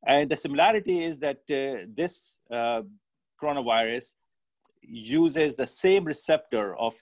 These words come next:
ace two receptor in, uh, respiratory epithelial cells for the entry.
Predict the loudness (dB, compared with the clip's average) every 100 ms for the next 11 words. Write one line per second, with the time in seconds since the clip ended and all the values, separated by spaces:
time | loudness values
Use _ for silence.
0 | -4 0 2 0 -6 -12 _ _ -6 -2
1 | 0 -2 -4 -4 -2 -2 -4 -8 _ -4
2 | 0 0 0 -4 -8 0 0 2 0 2
3 | 4 2 0 -2 0 -2 2 4 4 4
4 | -2 _ -4 0 2 2 2 2 0 -4
5 | -4